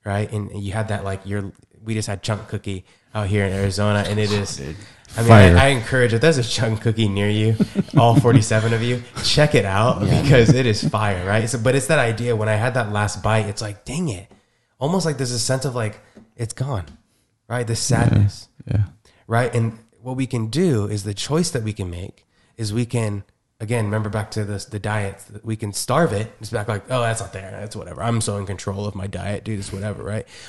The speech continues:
Speaker 1: Or we can indulge in it and just go get another cookie. Or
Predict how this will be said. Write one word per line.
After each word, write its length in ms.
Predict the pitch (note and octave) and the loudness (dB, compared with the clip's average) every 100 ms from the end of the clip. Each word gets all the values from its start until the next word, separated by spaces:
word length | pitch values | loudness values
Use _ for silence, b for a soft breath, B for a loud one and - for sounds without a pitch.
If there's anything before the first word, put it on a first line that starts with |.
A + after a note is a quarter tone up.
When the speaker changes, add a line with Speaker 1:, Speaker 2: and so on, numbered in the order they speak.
| B | B
Speaker 1:
Or 140 | C3+ | 0
we 120 | C#3 C#3 | 0 0
can 120 | B2 | 0
indulge 440 | G#2+ A#2 D#3+ C#3 | 0 2 2 2
in 100 | G2 | 0
it 140 | A#2+ A#2+ | 0 -2
and 80 | |
just 160 | G2+ - | -4 0
go 80 | A#2 | 0
get 140 | G#2 | 0
another 280 | F2+ A2+ C#3 | -2 -2 -2
cookie. 380 | - - G#2+ C3 _ _ _ _ _ | -4 -8 -8 -10 _ _ _ _ _
Or 560 | D3 F#3+ C#3+ F#2 E2 | 2 4 4 2 -6